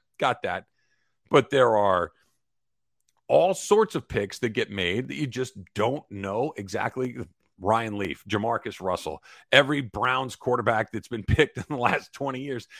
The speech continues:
You don't think that they like that guy in the moment? You don't think that they thought that that's the guy, and other people have been given really good grades and really bad? It just doesn't matter. Let's see if they can play or not.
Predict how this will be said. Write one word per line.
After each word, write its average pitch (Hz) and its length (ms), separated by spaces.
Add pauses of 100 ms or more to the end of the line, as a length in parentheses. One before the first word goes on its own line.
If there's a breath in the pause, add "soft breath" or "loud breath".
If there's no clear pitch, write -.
You 156 140
don't 202 160
think 196 160
that 170 100
they 196 100
like 165 300
that 170 180
guy 170 180
in 170 120
the 147 80
moment? 160 320
You 156 60
don't 160 120
think 160 140
that 139 160
they 151 140
thought 151 240
that 143 100
that's 151 240
the 139 100
guy, 143 300
and 120 160 (260 loud breath)
other 151 220
people 151 260
have 139 120
been 143 140
given 143 200
really 139 260
good 135 200
grades 139 320
and 110 80
really 135 160
bad? 131 160
It 123 120
just 107 440 (100)
doesn't 95 420
matter. 92 400
Let's 131 360
see 143 200
if 123 120
they 127 120
can 107 140
play 120 240
or 104 80
not. 98 240